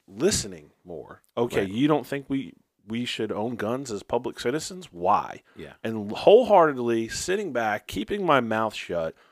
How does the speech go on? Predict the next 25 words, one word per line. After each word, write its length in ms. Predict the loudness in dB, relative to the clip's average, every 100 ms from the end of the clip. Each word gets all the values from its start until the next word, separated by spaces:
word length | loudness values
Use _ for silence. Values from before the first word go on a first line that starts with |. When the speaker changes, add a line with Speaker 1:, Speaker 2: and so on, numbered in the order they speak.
| _ _ _ -16
Speaker 1:
until 240 | -6 -4 2
that 260 | 2 2
Speaker 2:
<laughs> 0 |
Speaker 1:
person 400 | 0 -2 -4 -10
is 180 | -10 -10
done, 500 | -4 -2 -2 -4 -10 _ _ _ -16
you 100 | -10
know, 140 | -6
Speaker 2:
Right. 80 | -2
Speaker 1:
with 240 | -4 -4 -2
whatever 420 | 0 0 -4 -6
they 160 | -6 -8
felt 340 | -4 -4 -4
like 200 | -8 -10
they 100 | -14
needed 200 | -12 -12
to 60 | -10
get 120 | -8
off 140 | -10 -10
their 100 | -14
chest 320 | -10 -10 -8
at 80 | -6
that 60 | -6
Speaker 2:
Right. 140 | -6
Speaker 1:
point 300 | -10 -14 -16